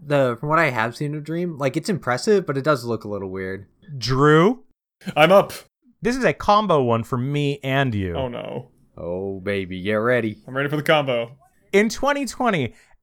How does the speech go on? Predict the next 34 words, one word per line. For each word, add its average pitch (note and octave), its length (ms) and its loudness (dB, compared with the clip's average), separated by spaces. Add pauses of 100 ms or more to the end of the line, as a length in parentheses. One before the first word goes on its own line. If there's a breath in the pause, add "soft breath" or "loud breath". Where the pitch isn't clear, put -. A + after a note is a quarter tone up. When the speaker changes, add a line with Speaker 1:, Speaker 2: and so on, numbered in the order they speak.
Speaker 2:
Adam E4 260 4
and C#4 100 -4
Drew C4 200 -6
speculated C3 920 0
that C#3+ 180 4
a C#3+ 100 4
Metroid G3+ 500 0
Prime F#3+ 460 4
Switch - 500 -8
port C3 420 4
would B2+ 180 0
happen. A#2 480 2 (1160 soft breath)
So A#3+ 180 2
that A#3+ 220 6
didn't F#3+ 220 2
happen. A#2+ 460 2
Speaker 3:
Mm, G#3 1300 -2
I'm B3+ 260 2
really G3+ 280 8
sad F3+ 340 0
about C#3 360 0
that. G#2+ 440 -6
Speaker 1:
I A3 140 4
didn't C4 240 2
make A3+ 240 4
this A#3+ 120 -2
prediction, C4 600 4
and F#3+ 200 4
I'm E3+ 240 10
sad C3+ 380 8
and B2 80 0
disappointed A2+ 560 -2
by A2 180 6
this. G#2+ 460 -2